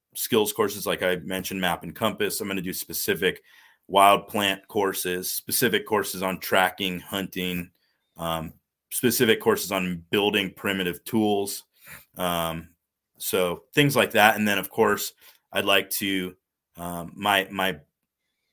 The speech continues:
the thing I'm really excited about is doing these field courses, these full immersion courses where we're, we're actually going out, we're gonna,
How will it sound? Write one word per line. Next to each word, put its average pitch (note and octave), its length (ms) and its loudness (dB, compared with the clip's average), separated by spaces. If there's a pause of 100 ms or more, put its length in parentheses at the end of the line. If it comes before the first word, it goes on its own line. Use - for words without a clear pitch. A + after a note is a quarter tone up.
(240)
the G#2+ 120 -8
thing D#3+ 240 4
I'm C3 240 6
really A2+ 220 6
excited G2+ 280 0
about G2 180 0
is F#2 140 -8
doing G2+ 360 -4
these F2+ 300 -6
field F2 380 -6
courses, D#2+ 360 -12
these E2+ 160 -10
full G2+ 240 -4
immersion F2 580 -8 (460)
courses E2+ 440 -4
where E2+ 160 -4
we're, F2+ 300 -2
we're F#2 120 -2
actually G2 340 2
going G#2 320 2
out, F#2 240 0
we're F#2+ 120 -8
gonna, F2 260 -6